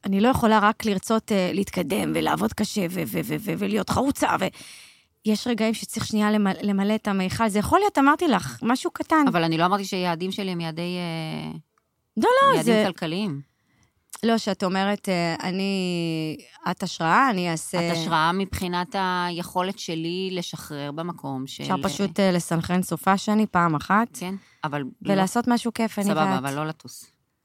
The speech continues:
Speaker 1: לא צריך לטוס,
Speaker 2: אוקיי,
Speaker 1: מי
Speaker 2: נו,
Speaker 1: דיבר על לטוס?
Speaker 2: סבבה, כי זה מה שהתכוונתי,
Speaker 1: לא,
Speaker 2: שאמרתי
Speaker 1: מה
Speaker 2: שאת השראה
Speaker 1: פתאום?
Speaker 2: בשבילי.
Speaker 1: כפרה עלייך, אה, לטוס.
Speaker 2: כן, נו, אז בואי
Speaker 1: אבל
Speaker 2: נעשה
Speaker 1: יש לי רעיון,
Speaker 2: בארץ.
Speaker 1: בוא נעשה, תקשיבי,
Speaker 2: נו.
Speaker 1: תקשיבי.
Speaker 2: כן.
Speaker 1: אנחנו נסנכרן סופש,
Speaker 2: כן.
Speaker 1: את באה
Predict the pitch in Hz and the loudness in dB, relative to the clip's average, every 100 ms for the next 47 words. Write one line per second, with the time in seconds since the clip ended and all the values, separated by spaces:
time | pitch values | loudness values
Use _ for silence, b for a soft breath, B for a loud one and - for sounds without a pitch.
0 | _ 220 302 392 370 370 403 370 233 - | _ 0 2 2 2 4 8 8 8 4
1 | 294 359 381 392 403 381 392 349 233 196 | 4 6 6 6 6 6 4 4 4 -2
2 | - 185 165 190 208 220 214 214 208 208 | -4 -4 0 -2 -2 -2 -2 -2 -4 -6
3 | 208 - 202 220 233 269 370 440 440 466 | -8 -8 -2 -2 2 6 8 8 6 4
4 | 480 - 466 480 466 403 294 147 139 _ | 4 4 2 4 6 6 4 2 -4 _
5 | - 185 - 185 180 165 165 156 - 190 | -10 -8 0 2 2 0 0 -4 -2 0
6 | 185 160 - 185 180 151 190 202 175 156 | 0 -2 -4 -2 -2 -2 -4 -2 -2 -2
7 | - 160 170 208 220 262 233 277 233 220 | -2 -2 0 2 4 2 2 2 4 6
8 | 214 202 196 240 254 202 - 214 220 - | 6 4 2 2 2 0 -4 -2 -4 0
9 | 233 185 190 180 202 170 151 B B - | 0 0 -2 -4 -4 -4 -6 B B -2
10 | 156 240 247 240 202 220 185 240 233 214 | 0 2 2 -2 -2 -2 0 -2 -2 -4
11 | - 202 196 - 180 160 156 - 233 214 | 0 0 0 -2 -2 -2 -2 0 0 2
12 | 233 | 2